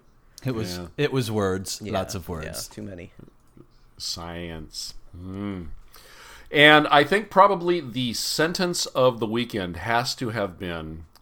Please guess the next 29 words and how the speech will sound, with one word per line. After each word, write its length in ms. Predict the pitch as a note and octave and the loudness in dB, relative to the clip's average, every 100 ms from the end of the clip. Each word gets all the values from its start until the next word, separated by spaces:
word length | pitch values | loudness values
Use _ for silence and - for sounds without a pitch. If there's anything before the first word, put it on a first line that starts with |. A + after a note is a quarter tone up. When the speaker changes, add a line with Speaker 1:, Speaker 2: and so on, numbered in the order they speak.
| _ - _ - - | _ -20 _ -20 -16
Speaker 2:
Chewie 480 | - A#2+ A2+ B2 C3 - _ _ _ - | -10 -4 -2 -4 -6 -14 _ _ _ -12
or 140 | F2+ D2+ | -10 -10
home. 540 | - G#2 G2 D#2+ D2+ D2 _ _ _ _ _ _ _ _ _ _ _ _ _ - | -10 -10 -8 -10 -14 -18 _ _ _ _ _ _ _ _ _ _ _ _ _ -6
Speaker 1:
Uh, 340 | G2+ G2+ F2 - - _ - | -2 -2 -4 -14 -20 _ -8
I 160 | A2 G#2+ | -4 -4
cried 340 | - F#2 E2+ | -4 -6 -6
a 40 | E2 | -6
little 160 | E2 | -10
bit. 200 | D#2 D#2+ - _ _ _ _ - - - - | -10 -12 -14 _ _ _ _ -20 -20 -16 -2
Speaker 2:
I 120 | C3 | 0
cried 400 | D3+ D3 A2+ F#2 | 2 2 2 0
too. 180 | - F2+ | -6 -6
Speaker 3:
Okay, 260 | E2+ C3 - - - | -4 -6 -10 -20 -16
can 180 | D#3 D#3 | -14 -12
somebody 340 | F#3+ A3+ A3+ | -10 -10 -8
explain 640 | E3+ - A2+ A2+ A#2 B2 B2 _ _ _ | -10 -10 -6 -6 -4 -6 -10 _ _ _
what 140 | G2+ - | -12 -8
that 200 | F#2+ F#2 | -8 -6
means? 520 | G2+ A2+ B2+ C3+ - - _ - - - - - | -6 -6 -6 -12 -20 -20 _ -20 -20 -20 -20 -14
Speaker 1:
It 80 | A#2+ | -4
doesn't 260 | E3+ E3 D#3+ | 0 2 2
mean 200 | D#3 B2+ | 4 4
anything. 420 | E3+ D#3+ G2 E2+ | 4 2 -2 -4
It's 160 | F2 - | -6 -8
the 80 | |
first 320 | G#2 - A#2+ - | -8 -4 -4 -2
time 240 | A#2+ A2+ | -2 0
the, 220 | A2 A2+ - | 0 -2 -4
us 200 | A2+ | -4